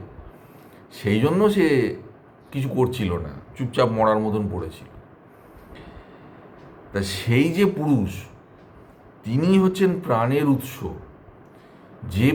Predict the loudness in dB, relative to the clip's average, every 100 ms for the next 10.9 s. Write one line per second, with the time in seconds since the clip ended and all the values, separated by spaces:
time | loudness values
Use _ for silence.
0 | 2 2 4 0 -4 -6 -10 2 4 4
1 | 2 0 -2 -2 0 0 0 -2 0 -2
2 | -6 -14 -20 -20 -8 -4 -2 2 2 2
3 | 0 -4 -4 -2 0 0 2 0 0 -2
4 | -6 -14 -20 -20 -20 -20 -8 -2 -2 -2
5 | 0 4 4 2 2 4 2 0 -4 0
6 | 2 2 0 0 2 0 -2 -10 -16 -20
7 | -20 -20 -20 -20 -20 -18 -4 0 4 2
8 | 2 0 0 -2 -10 -18 -20 -20 -20 -20
9 | -20 -20 -20 -20 -20 -20 -20 -20 -20 -20
10 | -4 0 2 2 0 0 -2 -2 -4